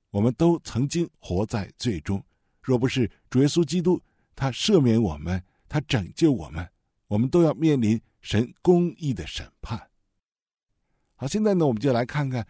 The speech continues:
始祖犯罪对全人类的影响。那第一个影响呢，就是死亡的结果。在始祖犯罪之后啊，直接承受的影响，那就是死亡。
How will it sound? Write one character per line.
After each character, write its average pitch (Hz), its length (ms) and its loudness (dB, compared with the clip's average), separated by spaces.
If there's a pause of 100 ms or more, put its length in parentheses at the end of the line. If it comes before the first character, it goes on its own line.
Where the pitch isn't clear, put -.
(160)
始 - 260 -4
祖 127 200 -4
犯 135 420 0
罪 139 200 -2 (260)
对 143 260 -2
全 110 400 -2
人 143 180 0
类 139 140 0
的 82 200 -10
影 80 280 -6
响。 - 200 -10 (880)
那 139 120 -6
第 190 180 -6
一 226 60 -4
个 208 100 0
影 165 160 2
响 113 240 0
呢， 113 140 0 (260)
就 139 140 0
是 117 200 -2 (100)
死 92 360 -4
亡 73 260 -6
的 160 120 2
结 87 240 -6
果。 - 260 -16 (840)
在 117 200 4
始 - 180 -4
祖 113 140 -2
犯 131 200 0
罪 113 180 2
之 131 200 -2
后 120 200 2
啊， 90 200 0 (420)
直 160 140 0
接 180 240 4
承 151 420 0
受 170 160 2
的 127 100 0
影 120 200 0
响， 104 240 -6 (220)
那 180 120 0
就 185 140 -2
是 156 120 -2
死 90 220 -8
亡。 76 300 -12